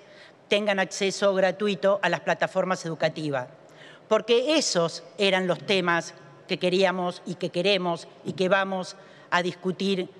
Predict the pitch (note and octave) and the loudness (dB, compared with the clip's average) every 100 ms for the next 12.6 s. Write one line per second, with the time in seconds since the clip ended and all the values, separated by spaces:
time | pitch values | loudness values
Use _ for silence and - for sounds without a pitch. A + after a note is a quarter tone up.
0 | - - F#3+ - F3+ F3 F3+ F3+ F#3 F3+ | -20 -10 -6 0 0 0 0 2 2 0
1 | - - F3+ D3 B2 A#2+ - - - - | -6 -8 0 0 -2 -12 -20 -20 -20 -20
2 | - - - A#3+ A#3+ C4 - F#4 F#4 E4+ | -20 -20 0 0 2 0 2 0 2 2
3 | A#3 F#3+ F#3+ A#3 - - - - - - | 4 2 -2 -6 -16 -20 -20 -20 -20 -20
4 | - - - - C4+ B3+ - - C4 - | -20 -20 -12 0 2 2 -4 -16 -20 -6
5 | - E4 F4+ D4 A3+ G3+ G3 - - - | 0 4 4 4 2 0 -2 -4 -20 -20
6 | - - - - - - - - - G#3+ | -20 -20 -20 -20 -20 -20 -20 -6 0 2
7 | A3 A#3 A#3+ E4+ F4 D#4 C4+ D#4 - C4 | 2 0 0 2 2 2 2 0 -2 -4
8 | - G#3+ A3 A#3 G3+ G#3+ E3 E3 F3 A#3 | 0 0 0 -2 0 0 2 0 0 -2
9 | F#3+ A3 A3 A#3 E4 D#4+ B3+ A#3 B3 G3+ | 2 2 2 2 2 4 2 2 2 4
10 | G3 G#3 - - - - - - - G3+ | 4 2 -4 -18 -20 -20 -20 -14 -2 2
11 | G#3 A3 A#3+ D4+ D#4 C4+ D4 C#4 C4 A3+ | 2 0 2 2 2 2 2 0 0 0
12 | A#3+ A#3+ G#3 G3 G3+ | -2 0 0 2 0